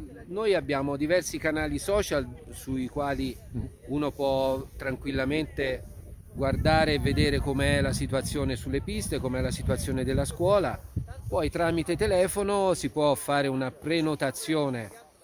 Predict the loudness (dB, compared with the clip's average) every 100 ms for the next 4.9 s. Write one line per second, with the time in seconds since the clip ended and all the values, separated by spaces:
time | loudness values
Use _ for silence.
0 | -10 -6 -6 -6 -8 -4 -2 -2 -2 -2
1 | -4 -4 0 0 2 2 2 2 4 4
2 | 2 -2 -8 -2 0 0 0 -2 -2 -4
3 | -4 -2 -2 -2 -4 -6 -6 -4 -4 -2
4 | -2 -2 -2 -2 -4 -2 -2 -2 -2